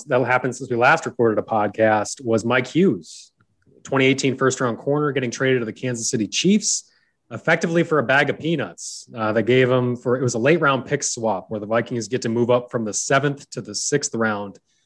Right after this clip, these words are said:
by sending Mike Hughes to the Chiefs. Um, Ben, you've talked about at length this offseason about how it seemed like Hughes was obviously out of their plans long term,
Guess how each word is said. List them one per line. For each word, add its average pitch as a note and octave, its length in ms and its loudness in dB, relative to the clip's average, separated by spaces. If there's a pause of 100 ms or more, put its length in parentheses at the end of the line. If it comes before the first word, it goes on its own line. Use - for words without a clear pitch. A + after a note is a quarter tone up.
(180)
by A#2 140 2
sending B2 420 2
Mike A2+ 240 0
Hughes A2 500 -2 (380)
to - 100 -6
the G#2 100 -2
Chiefs. - 680 2
Um, A#2+ 440 2
Ben, D3 240 4
you've E3+ 200 0
talked B2+ 280 0
about A2+ 380 0
at B2 220 -8
length C3 460 -2 (160)
this A#2+ 200 -6
offseason B2 460 0
about A2+ 180 -2
how A#2 320 0 (240)
it A#2+ 120 -10
seemed G3+ 200 4
like F#3+ 140 4
Hughes F3 220 2
was C3 100 -2
obviously C#3+ 420 2
out C3 140 2
of B2+ 60 -4
their A#2 100 0
plans D#3 640 -6
long C3 260 -2
term, E3 500 -4